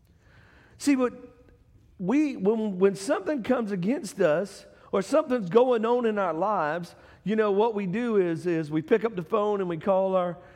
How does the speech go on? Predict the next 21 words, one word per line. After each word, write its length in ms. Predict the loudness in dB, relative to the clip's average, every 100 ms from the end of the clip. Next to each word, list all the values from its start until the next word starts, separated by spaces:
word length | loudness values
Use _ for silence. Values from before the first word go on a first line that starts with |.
| -20 -4
people, 420 | 0 0 -2 -2
right? 340 | 0 0 0 -4
You 80 |
call 240 | 0 2 2
your 140 | -2
friend, 540 | -4 -2 0 -2 -2 -4
and 140 | -6 -10 -16 -4
if 100 | 0
that 240 | 0 0
friend 240 | -2 -2
don't 160 | 0 -2
agree 220 | -2 -2
with 180 | -2 -2
you, 80 | -2
then 180 | -4 -4
you 60 |
call 240 | 0 0 0
the 80 |
next 300 | -2 -4 -6
friend, 420 | -6 -4 -2 -4 -4
and 140 | -6